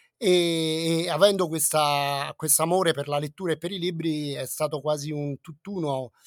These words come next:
eh, pensare e immaginare la prima libreria a Ventotene, nonostante tutti ci sconsigliassero di farlo,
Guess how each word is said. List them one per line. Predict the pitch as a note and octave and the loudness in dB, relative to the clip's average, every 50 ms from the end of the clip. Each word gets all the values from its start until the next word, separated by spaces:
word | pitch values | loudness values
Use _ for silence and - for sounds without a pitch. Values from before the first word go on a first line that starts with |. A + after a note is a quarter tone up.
| - - _ _ _ _ - | -20 -20 _ _ _ _ -14
eh, | - C#3+ C3 B2+ B2+ - _ | -12 -10 -10 -10 -14 -14 _
pensare | - D3 D3+ C#3 - G3 E3+ F3+ F3+ F3 | -10 -8 -6 -6 -2 0 0 0 0 0
e | E3+ | 0
immaginare | D#3 D3 D3 C#3+ C3+ B2 B2+ C#3+ D3+ D3 D3+ D3+ | -2 -2 -4 -4 -4 -6 -4 -2 -2 -2 -2 -2
la | C#3+ C3+ | -4 -6
prima | - C#3+ C#3+ C#3 C#3 | -6 -6 -6 -6 -6
libreria | C3 C3+ C3 C3+ C#3 C3+ C3+ C3+ | -8 -8 -10 -10 -8 -6 -6 -8
a | B2+ | -8
Ventotene, | A#2 B2 B2+ A#2+ - - C#3 - C3+ A2+ G#2+ A#2+ C#3 D3+ D3 - _ _ _ _ _ _ _ _ _ | -8 -10 -12 -12 -12 -14 -12 -12 -12 -12 -12 -14 -16 -18 -18 -20 _ _ _ _ _ _ _ _ _
nonostante | - D#3+ E3+ F3+ F#3+ F3 - - - F#3+ F3+ F#3 F3+ F3+ - F#3 F3 F3+ E3+ E3 D#3 D#3 D3+ C#3+ C#3+ C#3+ C3+ - | -2 0 0 2 0 0 -2 2 4 4 4 4 2 -2 -4 -4 -2 -2 -2 -2 -2 -2 -2 -2 -4 -4 -6 -8
tutti | - F3 E3+ - - E3 | -10 -12 -12 -8 -8 -8
ci | C#3+ - - D3 C#3 | -6 -6 -6 -4 -4
sconsigliassero | - - - D3+ D3 C#3 - - - D3 D3 D3 C#3+ C#3 C#3+ - - C#3+ C#3+ C3+ C3+ | -6 -6 -4 -6 -4 -4 -6 -6 -6 -4 -2 -2 -2 -2 -2 -6 -6 -8 -8 -8 -10
di | C3 B2+ | -12 -12
farlo, | - - C3 A#2+ - - C#3 C3 - | -12 -12 -12 -12 -12 -16 -20 -20 -20